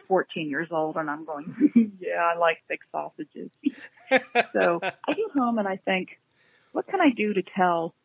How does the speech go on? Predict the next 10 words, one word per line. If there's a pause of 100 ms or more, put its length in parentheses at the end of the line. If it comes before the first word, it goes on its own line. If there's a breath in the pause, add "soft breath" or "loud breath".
(180)
Sir
Ian
McKellen
that
I (120)
really,
really
enjoyed (300)
his (100)
performance?"